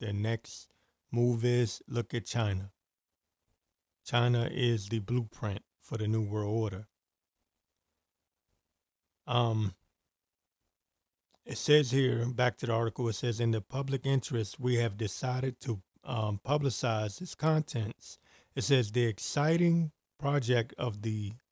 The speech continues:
excuse me, for the Jubilee Line station combines existing C C T V cameras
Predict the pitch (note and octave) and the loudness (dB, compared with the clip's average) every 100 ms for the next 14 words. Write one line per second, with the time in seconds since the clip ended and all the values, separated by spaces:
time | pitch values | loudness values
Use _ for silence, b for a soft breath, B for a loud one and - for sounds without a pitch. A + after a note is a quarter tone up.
0 | _ - - C3+ A2+ G#2 - B2 A#2 G#2+ | _ -18 -6 -2 0 -2 -2 -2 0 0
1 | B2 C#3 D3 C3+ B2+ A#2+ A#2+ B2 A2+ G#2 | 0 2 2 2 2 2 2 2 2 0
2 | G#2 A#2+ - C3+ B2+ - C3 G#2 G2+ _ | -2 -6 -8 -2 -2 -2 -2 -2 -4 _
3 | _ _ _ _ C#3+ A2 A#2 A#2 A2 G#2 | _ _ _ _ -4 0 2 2 2 0
4 | - - _ _ - A2+ G2+ A2 D3 - | -4 -14 _ _ -8 -6 -2 0 0 0
5 | D3+ D3 - D3+ D3+ E3+ D#3+ - E3 D3 | 2 2 2 -2 -2 0 -2 0 0 0
6 | E3 - C3+ A#2+ A2+ A2+ - | 0 2 2 2 2 0 -2